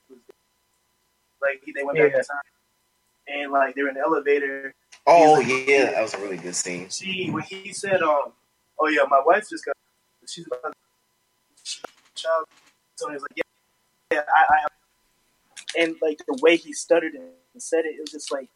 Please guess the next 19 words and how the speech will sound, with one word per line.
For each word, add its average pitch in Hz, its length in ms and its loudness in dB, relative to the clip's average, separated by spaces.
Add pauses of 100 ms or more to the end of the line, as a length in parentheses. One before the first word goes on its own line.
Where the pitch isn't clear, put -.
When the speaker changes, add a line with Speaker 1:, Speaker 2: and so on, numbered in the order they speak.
(320)
Speaker 1:
you 185 140 -14
knew 214 320 -4
he 196 220 -8
wanted 180 300 4
this 165 140 -10
conversation, 156 600 -8
but 143 120 -2
he - 80 -20
could - 160 0
never 147 200 -2 (320)
fully, 320 180 -6 (720)
like, 135 260 2 (520)
um, 143 540 2 (440)
enjoy 151 460 2
it 139 140 0
because 143 480 -4
he 147 140 -12
had 139 180 -2
a 120 40 -6